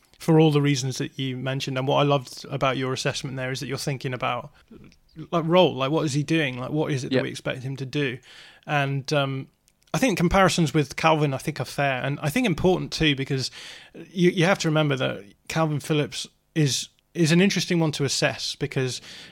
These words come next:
Speaker 1: one, he's, like, a homegrown talent. Um,
Speaker 2: Yep.
Speaker 1: he's from,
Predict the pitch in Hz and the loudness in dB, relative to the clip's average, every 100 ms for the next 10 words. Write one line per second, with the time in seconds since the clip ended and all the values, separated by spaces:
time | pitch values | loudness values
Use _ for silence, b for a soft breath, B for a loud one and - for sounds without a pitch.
0 | - 160 185 156 156 139 151 139 147 139 | 0 4 4 4 2 0 -2 0 0 0
1 | 139 131 - 135 117 151 - _ _ 135 | -2 -2 -4 -4 -4 -8 -12 _ _ -4
2 | 127 123 127 b b - 135 165 160 151 | 0 0 -2 b b -6 -2 2 4 2